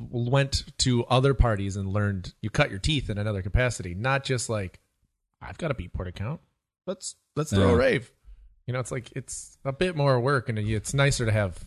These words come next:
Speaker 1: maybe
Speaker 2: Yeah, but I mean, I
Speaker 1: the
Speaker 2: they
Speaker 1: work ethic, I guess you could say.
Speaker 2: Yeah, but I mean, I, I,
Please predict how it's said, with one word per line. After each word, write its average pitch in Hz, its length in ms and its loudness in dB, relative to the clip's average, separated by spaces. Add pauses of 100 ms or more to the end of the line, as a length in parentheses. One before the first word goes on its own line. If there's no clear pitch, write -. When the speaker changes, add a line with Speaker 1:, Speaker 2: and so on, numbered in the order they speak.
Speaker 1:
maybe 80 380 -10 (680)
Speaker 2:
Yeah, 92 400 2
but 135 120 4
I 139 40 6
mean, 123 140 4
I 113 120 2
Speaker 1:
the - 140 -4
Speaker 2:
they 143 100 4
Speaker 1:
work 151 180 4
ethic, 117 320 2
I 101 80 0
guess 98 200 -2
you 98 60 -4
could 98 100 -4
say. 107 320 -8 (300)
Speaker 2:
Yeah, 92 300 2
but 113 160 -2
I 123 60 4
mean, 123 120 4
I, 113 120 0 (120)
I, 107 140 -4